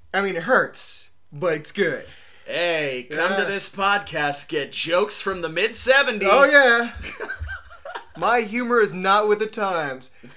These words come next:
Speaker 1: I have dad humor, and I'm not even a dad.
Speaker 2: Not yet. You were talking about, uh, your kid's room and keeping it, like, static. What's that? What's that about?
Speaker 1: What? I didn't have a kid's room.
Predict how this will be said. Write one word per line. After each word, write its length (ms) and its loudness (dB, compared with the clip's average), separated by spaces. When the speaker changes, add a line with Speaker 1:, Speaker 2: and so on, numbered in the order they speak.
Speaker 1:
I 140 4
have 220 -4
dad 360 0
humor, 320 -4
and 80 -2
I'm 100 -6
not 180 -6
even 180 -8
a 60 -6
dad. 400 -8
Speaker 2:
Not 220 -8
yet. 260 -6
You 80 -10
were 60 -10
talking 280 -12
about, 260 -12
uh, 200 -12
your 320 -14
kid's 420 -16
room 340 -14
and 160 -18
keeping 300 -16
it, 160 -16
like, 240 -20
static. 640 -18
What's 220 -16
that? 140 -14
What's 180 -18
that 220 -16
about? 180 -16
Speaker 1:
What? 120 -6
I 80 -8
didn't 180 -12
have 140 -6
a 40 -10
kid's 360 -16
room. 400 -10